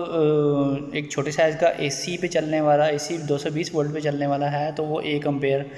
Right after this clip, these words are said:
के करीब आपका current draw करेगा। अगर बड़ा है, वो डेढ़ ampere, वो full size बहुत ही बड़ा हो, तो वो ज़्यादा से ज़्यादा, अ, डेढ़ से,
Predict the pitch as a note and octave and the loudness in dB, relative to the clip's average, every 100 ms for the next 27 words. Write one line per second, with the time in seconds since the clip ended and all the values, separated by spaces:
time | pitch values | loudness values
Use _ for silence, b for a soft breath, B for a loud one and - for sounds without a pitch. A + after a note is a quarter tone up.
0 | B B - D3 C#3+ D3 C#3+ C#3+ D3+ C#3+ | B B -6 -2 2 4 4 2 -2 0
1 | D3+ D3 C3+ B2+ B2+ B2 C3 C3 C3+ C3 | 0 4 4 6 4 0 4 4 4 0
2 | - D3+ C3+ B2+ D3+ D#3 D3+ C#3+ C3+ D3 | -6 -4 0 4 6 6 4 0 0 2
3 | D3+ C#3+ D3 D3 C#3+ C#3+ C#3+ C#3+ F#3 F#3+ | 0 2 2 2 0 -2 -4 -6 -4 -2
4 | F3+ D#3+ C#3+ C#3+ C#3 C3+ D#3+ F3+ C#3+ C#3+ | -2 2 2 2 0 0 0 0 0 0
5 | C#3+ C#3 C#3 C#3+ D#3+ E3+ B B B B | -2 -2 -2 -2 -4 -6 B B B B
6 | - D3+ D3 C#3 C#3+ C#3 C#3 D3 D#3 D3+ | 0 2 6 6 6 4 4 4 4 4
7 | D3 C#3 C#3+ - - D3+ C3+ C3 C3 C#3 | 2 2 -2 -8 -8 0 2 2 4 2
8 | D3 C#3+ D3+ - - | 2 0 -2 -2 -4